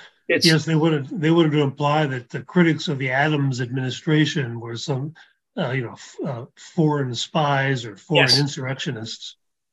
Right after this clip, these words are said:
Speaker 2: Yeah. Yeah, that's a long history. Well, well, Roosevelt himself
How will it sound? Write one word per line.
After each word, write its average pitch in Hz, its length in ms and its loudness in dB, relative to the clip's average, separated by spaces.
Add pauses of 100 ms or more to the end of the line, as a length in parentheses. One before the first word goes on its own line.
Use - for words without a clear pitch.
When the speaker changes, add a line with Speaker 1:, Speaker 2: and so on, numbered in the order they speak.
(200)
Speaker 2:
Yeah. 117 220 -8 (640)
Yeah, 135 120 0
that's 139 140 -2
a 165 40 0
long 151 200 4
history. 143 240 2
Well, 165 200 4
well, 185 180 2
Roosevelt 180 520 6
himself 143 640 -2